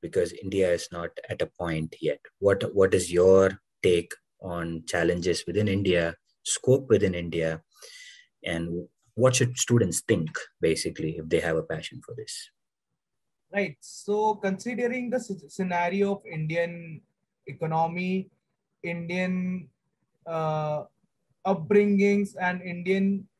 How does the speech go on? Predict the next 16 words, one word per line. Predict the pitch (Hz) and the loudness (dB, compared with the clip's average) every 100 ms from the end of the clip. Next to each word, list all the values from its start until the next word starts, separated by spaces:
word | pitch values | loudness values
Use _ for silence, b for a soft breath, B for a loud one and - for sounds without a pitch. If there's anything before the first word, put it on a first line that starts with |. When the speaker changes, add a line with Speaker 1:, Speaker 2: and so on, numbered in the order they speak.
| _ _ _ _ _ _ _ _ - | _ _ _ _ _ _ _ _ -4
Speaker 2:
uh, | 175 170 165 | 0 2 0
beliefs, | 160 190 196 151 - - _ _ _ _ _ _ _ _ _ - | 0 2 4 2 -6 -20 _ _ _ _ _ _ _ _ _ -2
it | 196 160 | -2 -2
becomes | 202 240 226 | -4 -2 -4
very | 170 190 214 | -4 -2 0
important, | 190 170 175 196 208 208 - - | -2 0 -4 -2 -4 -4 -10 -8
uh, | 160 160 156 - | -2 0 -2 -4
to | 196 196 202 208 202 _ _ _ _ _ _ _ _ _ | -2 0 0 -2 -4 _ _ _ _ _ _ _ _ _
think | - 220 220 | 0 2 2
about | 180 175 196 156 | 2 2 2 0
what | 151 170 - - | -4 -4 -6 -8
you | 185 175 | -4 -4
want | 147 151 151 | -4 -6 -6
in | 156 | -10
the | 147 | -10
future, | 143 127 - 104 | -8 -8 -10 -18